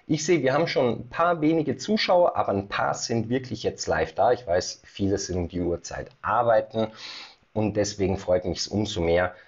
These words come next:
dass hier wirklich Leute live schon dabei sind. Ich grüße die Schweiz, Berlin, Asbach. Ähm, ja, sehr schön,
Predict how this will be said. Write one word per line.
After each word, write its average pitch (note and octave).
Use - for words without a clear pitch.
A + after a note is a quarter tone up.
dass E2+
hier F#2
wirklich F2
Leute D#2+
live E2
schon E2
dabei F#2
sind. -
Ich C3
grüße C#3+
die G2+
Schweiz, G#2
Berlin, G#2
Asbach. G2+
Ähm, E2+
ja, E2+
sehr G2
schön, F2+